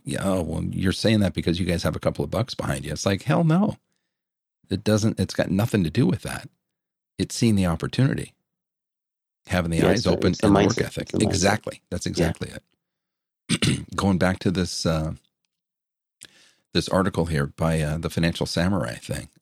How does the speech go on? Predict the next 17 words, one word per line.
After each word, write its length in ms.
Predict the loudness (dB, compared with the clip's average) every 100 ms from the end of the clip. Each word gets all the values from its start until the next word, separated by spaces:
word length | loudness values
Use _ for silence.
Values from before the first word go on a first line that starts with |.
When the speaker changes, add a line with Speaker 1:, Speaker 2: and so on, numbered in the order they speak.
| -4
Speaker 1:
um, 300 | -2 -2 -2
his 180 | 0
next 220 | 0 -2 -2
thing 160 | -2
was, 260 | -2 -2 -4
he 80 | -4
said, 200 | -2 -2
"My 120 | -4
plan 380 | -2 0 2 2
to 140 | 0
re-enter 380 | 0 2 2 0
the 320 | -2 -2 -2
works, 420 | -2 -2 -4 -8 -12
the 160 | -6 -2
workforce 500 | 0 0 0 0 0
has 180 | -4 -6
changed," 560 | -4 -2 -2 -6 -16